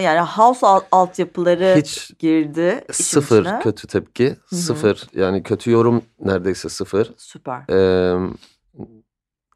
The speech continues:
Speaker 2: O az önce bahsettiğin işte bir şeyleri cesaret, e, hani korku gibi hissediyoruz falan, yeni bir
Speaker 1: Hı hı.
Speaker 2: şeydi ama aslında heyecandır.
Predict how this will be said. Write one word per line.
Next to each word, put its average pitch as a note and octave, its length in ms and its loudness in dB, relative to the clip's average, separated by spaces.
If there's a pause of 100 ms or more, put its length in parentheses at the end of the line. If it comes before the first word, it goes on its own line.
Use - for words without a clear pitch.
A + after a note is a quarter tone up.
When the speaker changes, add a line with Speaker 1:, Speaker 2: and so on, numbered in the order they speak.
(680)
Speaker 2:
O G#2+ 220 2
az G#2+ 140 2
önce A2 360 2
bahsettiğin G#2+ 480 -2
işte G#2 400 0
bir G#2 120 -16
şeyleri G2 420 0
cesaret, G2 680 -2 (120)
e, - 40 -20 (600)
hani F#2+ 280 -4
korku G2 340 0
gibi G2 200 -2
hissediyoruz F#2 500 -4
falan, F2+ 220 -2
yeni F#2 260 -2
bir F#2 40 -8
Speaker 1:
Hı F2 40 -8
hı. D#2+ 40 -12
Speaker 2:
şeydi F2+ 240 -6
ama F#2+ 200 -4
aslında F#2+ 300 -8
heyecandır. F#2+ 600 -2